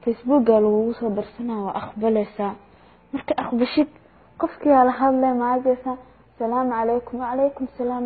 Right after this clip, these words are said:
"Yaa waa wiil Soomaaliyeed, waa hay, soo dhawo walaalkiis. Xaaladaada ka waran?" "Walahi waa fiicanahay." "Qofkii intee joogtaa?" "Meeshaas aa joogaa, magaaladaas." "Okay, maxaa haysaa camal?" "Meeshaas."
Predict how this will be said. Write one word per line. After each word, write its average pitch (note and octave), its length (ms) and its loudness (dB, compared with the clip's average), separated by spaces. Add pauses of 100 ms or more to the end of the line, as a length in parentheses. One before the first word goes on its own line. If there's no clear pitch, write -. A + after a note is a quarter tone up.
"Yaa B3+ 160 -2
waa A#3+ 140 0
wiil C4 220 -2
Soomaaliyeed, A3+ 640 -2
waa A#3 140 -2
hay, C#4+ 260 -4
soo C#4 220 -2
dhawo B3 260 2
walaalkiis. A#3 520 -2 (460)
Xaaladaada B3+ 520 2
ka B3 160 -4
waran?" B3+ 220 -2
"Walahi D4 300 -4
waa C4 100 0
fiicanahay." A3+ 680 -6 (320)
"Qofkii C#4+ 260 -6
intee B3+ 320 2
joogtaa?" B3 400 -4
"Meeshaas C4+ 380 -8
aa A3+ 100 0
joogaa, G#3+ 260 -2
magaaladaas." G3+ 600 -4 (480)
"Okay, D#4 280 -2
maxaa C4+ 300 -4
haysaa A#3+ 360 -4
camal?" B3 220 -4
"Meeshaas." C#4 340 -8